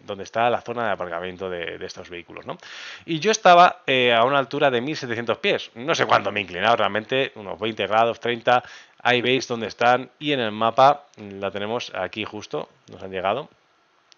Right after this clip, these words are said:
Que vamos a ver que es una distancia de, eh, casi dos millas. Una milla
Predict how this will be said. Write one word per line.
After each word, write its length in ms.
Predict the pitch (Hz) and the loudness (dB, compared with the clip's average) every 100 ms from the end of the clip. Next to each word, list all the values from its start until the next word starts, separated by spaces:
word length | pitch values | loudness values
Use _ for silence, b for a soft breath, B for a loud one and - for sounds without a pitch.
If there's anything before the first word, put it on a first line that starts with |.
| _ _ | _ _
Que 100 | - | -10
vamos 180 | 107 110 | -8 -6
a 60 | 110 | -6
ver 140 | 110 | -6
que 100 | 110 | -6
es 80 | 107 | -8
una 100 | 110 | -8
distancia 640 | 98 - 127 123 117 139 B B B B B B _ | -10 -6 -6 -2 -2 -4 B B B B B B _
de, 540 | 113 110 131 143 - | -16 -2 2 2 0
eh, 500 | 120 110 104 98 98 - _ _ - | -2 0 0 0 -4 -8 _ _ -2
casi 220 | 160 175 | 2 4
dos 140 | 180 | 4
millas. 420 | 113 87 92 107 - | 4 -2 -4 -6 -6
Una 140 | 143 | -4
milla 380 | 123 117 107 107 | 0 2 2 0